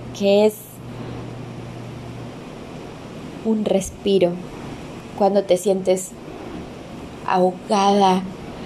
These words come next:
ahogado, que no sabes cómo fluir,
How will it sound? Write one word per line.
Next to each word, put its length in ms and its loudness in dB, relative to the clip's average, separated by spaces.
ahogado, 680 6
que 120 2
no 220 4
sabes 500 6
cómo 280 6
fluir, 760 6